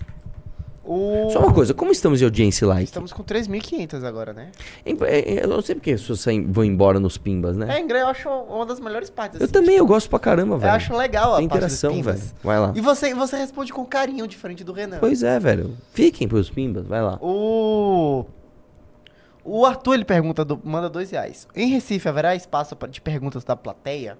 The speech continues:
Speaker 2: Lógico, velho. O, o, o congresso, ele é pensado pra isso.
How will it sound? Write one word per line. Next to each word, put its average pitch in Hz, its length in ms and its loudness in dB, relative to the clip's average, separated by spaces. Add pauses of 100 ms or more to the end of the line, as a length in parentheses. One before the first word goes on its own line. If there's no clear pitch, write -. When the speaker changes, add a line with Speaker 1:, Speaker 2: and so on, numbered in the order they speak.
Speaker 2:
Lógico, 147 460 4
velho. 82 320 2
O, 110 420 4
o, - 40 4
o - 40 -2
congresso, 131 720 2 (400)
ele 117 140 4
é - 20 4
pensado 151 540 2
pra 107 160 0
isso. 143 360 0